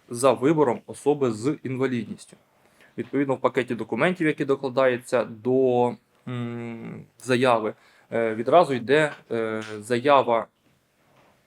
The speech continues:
особи, яка потребує догляду, якому вона вказує, хто саме з її військовозобов'язаних, е, родичів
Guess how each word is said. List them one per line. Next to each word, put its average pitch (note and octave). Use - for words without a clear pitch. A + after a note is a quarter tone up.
особи, C3
яка A#2
потребує A#2
догляду, D#3
якому C3
вона B2
вказує, A2+
хто -
саме D#3
з A#2
її C3
військовозобов'язаних, A#2+
е, G#2+
родичів E3+